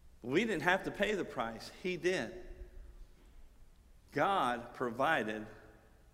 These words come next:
the sacrifice. God provided the payment for our sin. He provided a free gift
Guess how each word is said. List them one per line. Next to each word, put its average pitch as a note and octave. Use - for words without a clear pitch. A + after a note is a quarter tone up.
the A#2+
sacrifice. -
God D3
provided B2
the G#2+
payment B2+
for A#2+
our A2
sin. A#2
He E3
provided D#3+
a B2
free G#3+
gift E3+